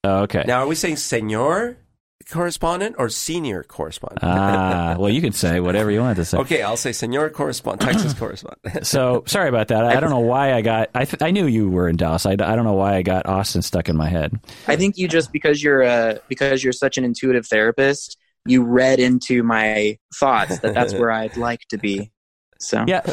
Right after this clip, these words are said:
Speaker 1: we'll say that and not the fact that I'm losing my memory
Speaker 2: Your marbles.
Speaker 1: <laughs> um, and, and not really paying attention half the time. Um, so, uh, another call-in with Colin, with, uh, senior Texas correspondent Colin Miller.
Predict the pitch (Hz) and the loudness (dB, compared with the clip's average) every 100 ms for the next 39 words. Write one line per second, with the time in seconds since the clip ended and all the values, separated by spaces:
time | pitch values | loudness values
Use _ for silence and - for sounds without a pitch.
0 | 170 - - 208 - 175 131 127 131 131 | -6 -8 -4 -2 0 0 0 0 -2 0
1 | 120 110 117 123 123 - 110 113 104 - | 0 0 2 0 0 -2 -2 -2 -2 -2
2 | 98 92 - - - 101 98 101 98 98 | 0 0 -2 -8 -2 0 2 2 2 2
3 | 90 87 87 - - 98 95 101 95 92 | 2 2 0 -2 -4 0 2 2 2 2
4 | 90 - - - - - - - 160 214 | 2 2 2 4 2 -2 -12 -14 -8 0
5 | 370 - - - 117 117 107 110 104 104 | 2 4 2 0 2 2 4 4 4 2
6 | 107 101 98 110 95 98 101 - 92 95 | 2 2 2 2 2 2 0 2 2 2
7 | 95 92 98 90 92 - - 403 - - | 0 0 0 0 0 0 2 2 0 -4
8 | 120 117 113 110 107 - _ _ _ - | 0 2 2 2 -2 -6 _ _ _ -4
9 | 147 135 135 127 127 - - 135 120 117 | 0 2 2 2 0 -6 -4 0 2 4
10 | 127 160 185 156 - 147 160 156 151 131 | 2 2 0 -2 0 2 2 2 2 0
11 | - - 135 151 160 131 104 95 - - | -2 -2 0 0 2 2 2 0 -6 -6
12 | 101 - 101 95 - - - 127 131 123 | -4 0 0 0 -2 -2 0 2 2 2
13 | 117 - 127 123 117 - 117 - 123 117 | 0 0 -2 0 -2 0 0 0 0 0
14 | 113 - - 117 117 110 110 113 113 113 | 0 -2 0 2 2 2 2 2 2 0